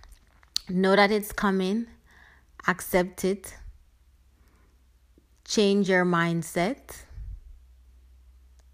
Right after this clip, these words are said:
Just like those actors, you know. For example, this guy who played the Joker. At the end of the movie, it became like the Joker playing the Joker.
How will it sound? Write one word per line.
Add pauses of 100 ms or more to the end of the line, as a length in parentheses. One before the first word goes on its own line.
(540)
Just
like
those
actors,
you
know. (580)
For
example,
this
guy
who
played
the
Joker. (880)
At
the
end
of
the
movie, (360)
it
became
like
the
Joker
playing
the
Joker.